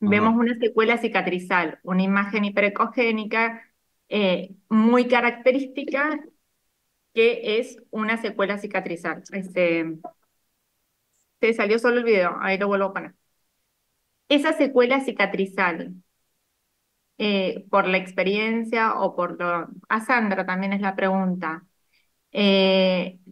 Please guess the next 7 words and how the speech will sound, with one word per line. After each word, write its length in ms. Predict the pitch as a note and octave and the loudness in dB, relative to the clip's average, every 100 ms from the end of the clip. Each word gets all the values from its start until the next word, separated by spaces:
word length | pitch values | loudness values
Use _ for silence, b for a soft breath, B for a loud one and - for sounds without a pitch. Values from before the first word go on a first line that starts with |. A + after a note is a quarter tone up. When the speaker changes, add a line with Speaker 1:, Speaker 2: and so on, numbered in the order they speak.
| _ | _
Speaker 1:
tiene 360 | _ A#3 B3 B3 | _ 4 4 2
que 100 | A#3+ | 0
tener 380 | G#3 G#3+ A3 - | 0 -2 -4 -6
determinadas 760 | G#3 G#3 G#3 G3+ G#3 A#3+ C#4 C#4 | -2 0 2 0 0 0 0 -2
características 1080 | A#3 G#3 F#3 G3 G#3+ A3 B3 A#3 G#3+ G3+ - | -4 -4 -4 -6 -6 -4 -6 -2 -2 -2 -4
para 300 | F#3+ F#3 F#3 | 0 2 0
que 300 | F#3+ F#3 - | 0 -2 -6